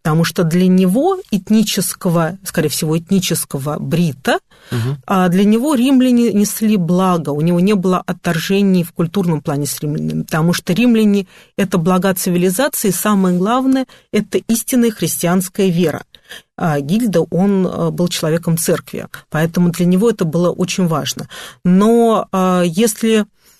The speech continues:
Speaker 1: мы говорим о двадцать первом веке, и до сих пор очень много языческих рудиментов в крестьянских практиках, то что ж там говорить о каком-нибудь шестом, седьмом, восьмом веке? Понятно, что сочетание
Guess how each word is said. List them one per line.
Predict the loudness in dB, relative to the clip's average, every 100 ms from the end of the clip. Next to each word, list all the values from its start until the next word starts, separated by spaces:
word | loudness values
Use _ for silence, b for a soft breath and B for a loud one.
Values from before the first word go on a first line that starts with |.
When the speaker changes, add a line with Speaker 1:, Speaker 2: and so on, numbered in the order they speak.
| B 0
Speaker 1:
мы | 2 4 4 2
говорим | 0 0 2 2 0 -2
о | 0 0
двадцать | 2 0 0 0 2
первом | 0 2 2
веке, | 2 0 -2 -4 -4 -4 -4
и | -2 0
до | 0
сих | -2 -4 -2
пор | -2 0
очень | -2 0 2
много | 2 2 0
языческих | -2 -2 -4 -4 -4 -6 -2
рудиментов | -4 0 2 2 -2 -8 -10 -12
в | -12 -6
крестьянских | -6 -2 -2 -2 -6 -4
практиках, | -4 -4 -6 -4 -6 B B B _
то | -2
что | 0 -4
ж | -2
там | 0 0
говорить | 2 0 0 0 -2 -4 -2 -2 0
о | 0 2 2 0
каком-нибудь | -2 0 0 0 -2
шестом, | -6 -2 0 2
седьмом, | 2 0 2 2
восьмом | 2 0 2 2 2
веке? | -2 -10 -12 -14 B B B B
Понятно, | 0 2 2 0 -4
что | -2 -4
сочетание | -4 -4 -6 -2 0 2 2 2 -2 -8